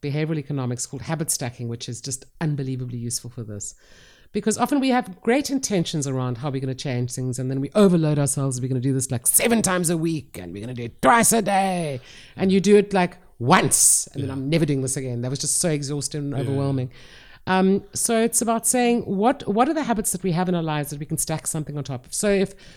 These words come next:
Speaker 1: one of the issues that you face is the fact that you are really not unbelievably present for the people either in your life or even just for yourself, that you're not present to what's going on, what it's, what, what is something that you can do? And you could think, "Okay, cool. Well,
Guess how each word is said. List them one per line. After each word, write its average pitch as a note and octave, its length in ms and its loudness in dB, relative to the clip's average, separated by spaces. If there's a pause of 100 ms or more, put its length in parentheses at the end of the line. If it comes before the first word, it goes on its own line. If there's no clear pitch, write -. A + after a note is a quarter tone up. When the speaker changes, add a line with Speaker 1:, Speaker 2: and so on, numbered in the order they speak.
(140)
Speaker 1:
one G#3 140 8
of G#3 60 6
the G#3+ 120 6
issues F#3 240 2
that E3 180 -6
you F3 80 -2
face D3+ 320 -6
is C3+ 60 -10
the C3 80 -10
fact C#3+ 300 -10
that C#3+ 180 -12
you C#3+ 300 -4 (680)
are F3+ 100 0
really G3+ 240 4
not F#3+ 260 0
unbelievably C#3+ 580 -2
present A#2+ 380 -6
for C3 120 -14
the B2+ 80 -8
people C#3+ 300 -12
either C3+ 260 -4
in C3 100 -2
your C3 140 -4
life A#3+ 480 0 (480)
or F#3 240 2
even G#3+ 180 0
just F#3 180 0
for G3 60 -6
yourself, D3+ 520 -2
that - 140 -12
you're F#3+ 80 -2
not B3+ 200 -2
present F#3 300 0
to E3+ 80 -6
what's D3 200 -4
going C3+ 260 -4
on, B2 200 -4
what D#3+ 120 -2
it's, - 320 -4
what, - 300 -8
what F#3+ 160 0
is A3 80 2
something E3 220 2
that C#3 160 -4
you C3+ 40 -10
can C3 160 -6
do? A2+ 120 -8
And - 200 -14
you B2+ 80 -18
could - 120 -20
think, - 160 -14
"Okay, - 260 -14
cool. - 240 -16
Well, - 240 -12